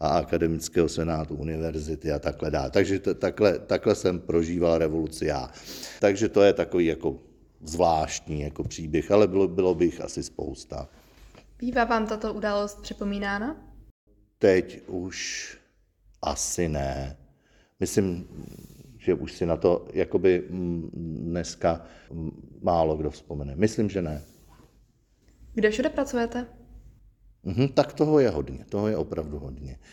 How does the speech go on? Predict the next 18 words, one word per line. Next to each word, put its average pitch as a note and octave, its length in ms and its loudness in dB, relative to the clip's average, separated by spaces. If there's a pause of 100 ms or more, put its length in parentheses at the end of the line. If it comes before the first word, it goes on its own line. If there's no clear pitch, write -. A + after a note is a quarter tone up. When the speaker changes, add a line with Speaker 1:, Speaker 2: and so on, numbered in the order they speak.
(360)
Speaker 1:
Jo, F#2 140 2
tak F#2+ 220 2
já A#2 120 8
bych B2 180 -2
asi B2+ 340 -2
začal A2 500 0
jako G#2+ 240 0
chronologicky, F2+ 800 -2
protože G#2+ 480 0 (360)
od - 160 -6
svých - 280 -4
třinácti G2+ 600 2
let, E2+ 280 0
čili F#2+ 340 2
čtyřicet - 680 -6
let, F2 180 -6
vlastně D2+ 360 -10
už - 280 -14